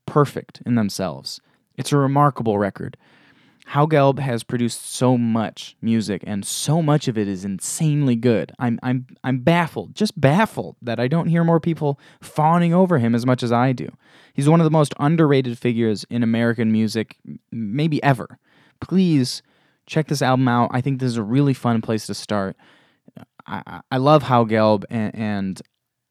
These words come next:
I'm just gonna keep talking about him if no one else is. This, this record's great. Future Standards, Hal Gelb. Now for a noisy pick, uh, I'd like to talk about the grindcore band Cloud Rat,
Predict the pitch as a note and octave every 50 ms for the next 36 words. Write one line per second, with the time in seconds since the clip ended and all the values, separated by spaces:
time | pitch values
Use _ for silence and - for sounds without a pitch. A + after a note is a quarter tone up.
0 | _ _ _ _ _ _ - C3 D3 D3+ D3+ C#3 - - B2 A2+ - - A2+ -
1 | - A2+ G#2+ G2+ - G2 G2 G2 G2 F#2+ F#2+ F#2+ F#2 F2+ - - A2+ A2+ - G#2+
2 | G2+ G2 F#2 F2+ F2 F2 F2+ - F#2+ F2+ - - - - - _ _ _ _ _
3 | - - - - - B2 A#2 - - _ - A#2+ B2+ B2+ B2 - - - - -
4 | B2+ B2+ - D#3 D3 C3 C#3+ B2+ - - - G2+ F#2+ F#2 - - - - E3+ C#3+
5 | C#3+ C3+ - - A#2+ A2+ A2 G#2 G#2+ G#2+ - - - _ - - A2 G#2+ G2 -
6 | F#2 E2 E2 E2 - _ _ _ _ _ _ _ _ _ _ _ _ _ _ _
7 | _ _ _ _ _ _ _ _ _ _ _ _ _ _ _ _ - C3+ C#3+ C3
8 | D3 C#3 B2 B2+ C#3 D3+ F3+ F3+ E3 D3 C3 B2+ A2+ - B2 B2 C3 D3+ - -
9 | - - _ _ _ _ _ _ _ _ _ _ _ B2+ B2 A2+ A2 G#2+ A2+ G#2+
10 | G#2+ B2+ C3 C3+ C3 - - - C3 B2 A#2 - - B2 B2 - B2+ A#2+ G#2+ A#2
11 | A2 A#2 A#2+ A#2+ A2+ - - B2 A#2 G2+ A2 G#2+ G#2 G#2+ - - C3+ C3 B2 A#2+
12 | A2+ G2+ G2 F#2 F2+ F#2+ A2 C3+